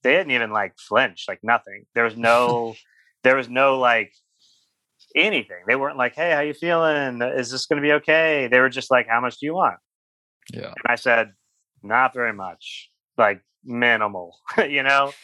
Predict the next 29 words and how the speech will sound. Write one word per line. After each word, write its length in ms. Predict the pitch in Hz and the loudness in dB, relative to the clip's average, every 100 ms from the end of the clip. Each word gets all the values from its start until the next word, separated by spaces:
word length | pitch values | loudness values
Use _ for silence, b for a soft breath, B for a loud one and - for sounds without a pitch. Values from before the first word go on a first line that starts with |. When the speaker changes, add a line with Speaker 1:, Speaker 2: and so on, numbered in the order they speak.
| B 131 | B -2
Speaker 1:
And 120 | 143 | 2
they, 120 | 160 156 | 0 2
and 140 | 139 | 0
they, 100 | 143 | 2
I 140 | 151 135 | 2 2
was 60 | 139 | 2
like, 100 | 139 143 | -2 0
"It's 100 | 185 | 0
up 80 | 180 | 0
to 80 | 147 143 | -2 -2
you. 180 | 143 135 | 0 0
Like, 80 | 117 117 | -2 -4
you 80 | 127 | -2
give 100 | 131 | 0
me 80 | 127 | 0
what 120 | 123 - | -4 -6
you 80 | - | -2
think, 140 | 123 113 - | 0 0 -2
but, 100 | 104 107 | -2 2
like, 160 | 104 95 _ _ _ _ - | 0 0 _ _ _ _ -2
I'm 120 | 131 | 2
not 280 | 139 135 131 131 | 4 2 0 -2
looking 260 | 127 123 113 | 0 -2 -4
to 80 | 101 _ _ 123 | -12 _ _ -6
do 100 | 120 | 0
that. 400 | 117 110 107 104 - | 4 4 4 0 -6
I'm 120 | 107 - | -8 -4
still 160 | 123 110 | -4 -2
very 120 | 113 | -2